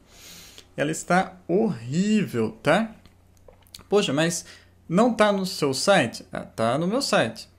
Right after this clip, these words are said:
tá? Só que essa tradução não fui eu que fiz, né? Foi João Ferreira de Almeida. É... e ela não está boa,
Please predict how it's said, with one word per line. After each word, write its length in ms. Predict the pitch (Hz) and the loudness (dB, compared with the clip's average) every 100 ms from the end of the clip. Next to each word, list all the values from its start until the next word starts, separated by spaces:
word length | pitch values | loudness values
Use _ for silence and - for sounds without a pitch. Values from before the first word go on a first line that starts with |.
| - | -8
tá? 180 | 110 123 | -4 -4
Só 300 | - 151 220 | 0 0 0
que 140 | - | -2
essa 180 | 147 147 | -2 -2
tradução 420 | 143 139 - 180 | -4 -4 -2 -2
não 180 | 240 285 | -2 -4
fui 380 | - 220 285 190 | -6 -6 -2 -2
eu 80 | |
que 80 | 190 | -4
fiz, 480 | - 175 185 - - | -6 -4 -4 -6 -14
né? 260 | 120 131 170 | -12 -8 -8
Foi 480 | - 117 120 185 240 | -8 -4 -2 -2 -2
João 180 | 151 160 | -6 -4
Ferreira 260 | 170 170 | -4 -2
de 100 | 185 | -2
Almeida. 580 | - 262 208 196 120 - - - - - - - - - _ _ _ _ _ - | -2 0 4 4 2 -8 -12 -20 -20 -20 -20 -20 -20 -20 _ _ _ _ _ 0
É... 600 | 147 156 160 151 151 139 | 4 6 6 4 2 0
e 160 | 214 226 | 2 4
ela 280 | 240 262 | 6 4
não 920 | 254 185 202 208 208 214 220 277 320 302 | 0 -4 -4 -4 -2 0 0 2 0 -2
está 260 | 269 - | -4 0
boa, 500 | 233 175 190 131 110 | 0 4 4 2 -2